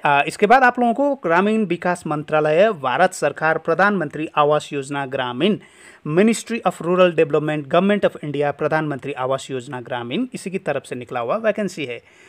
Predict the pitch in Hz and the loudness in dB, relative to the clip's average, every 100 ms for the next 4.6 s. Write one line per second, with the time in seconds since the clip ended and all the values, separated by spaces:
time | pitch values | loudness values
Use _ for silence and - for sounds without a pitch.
0 | - - 175 240 254 - 285 214 208 277 | -20 0 4 6 4 4 2 2 2 0
1 | 240 196 170 226 240 160 185 - 202 226 | 0 0 0 -2 -4 -6 -8 -2 -2 0
2 | 226 - 202 202 - _ 135 165 160 160 | -2 2 0 0 -14 _ 0 0 2 0
3 | - 151 147 196 202 143 160 143 139 135 | 0 -6 -4 -2 -2 -2 -2 -2 -4 -2
4 | 160 175 202 214 269 | 0 4 4 6 4